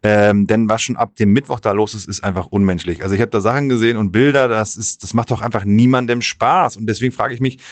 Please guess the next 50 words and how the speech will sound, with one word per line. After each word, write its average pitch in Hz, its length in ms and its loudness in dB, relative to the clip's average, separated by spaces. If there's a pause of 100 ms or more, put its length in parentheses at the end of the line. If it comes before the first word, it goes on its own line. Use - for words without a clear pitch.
(140)
Leute, 147 540 2 (280)
macht 113 360 0
doch 135 80 -4
einfach 117 320 -6
Tagestickets 113 720 -6
für 101 160 -4
jeweilige 101 360 -2
Tage, 101 320 -4
dass 92 200 -8
da 98 100 -4
Leute 95 300 -2
wenigstens 92 240 -8
zum 98 100 -10
Spiel 98 300 -6
kommen. 98 100 -6
Ich 92 80 -8
verstehe 110 320 -2
halt 117 120 -2
einfach 98 260 -6
nicht, 101 280 -4 (500)
ähm, 92 680 -2 (400)
dass - 160 -14
Leute 104 520 0 (300)
gutes 127 300 0
Geld 113 160 -2
dafür 107 160 -4
bezahlen, 98 420 -4
dass 92 200 -8
sie 90 260 -10
drei 107 300 -2
Stunden 117 240 -8
in 107 60 -4
der 98 40 -4
Schlange 104 300 -4
stehen 101 180 -4
und 92 200 -6
dann 107 140 -2
eine 101 80 -4
Demo 113 320 0
zocken, 104 380 -8
die 98 140 -4
es 98 100 -4
dann 101 220 -4
einen 101 240 0
Monat 110 340 0
später 110 340 -2
eh 104 120 -8
im 98 100 -6
Store 92 300 -6
gibt 92 240 -12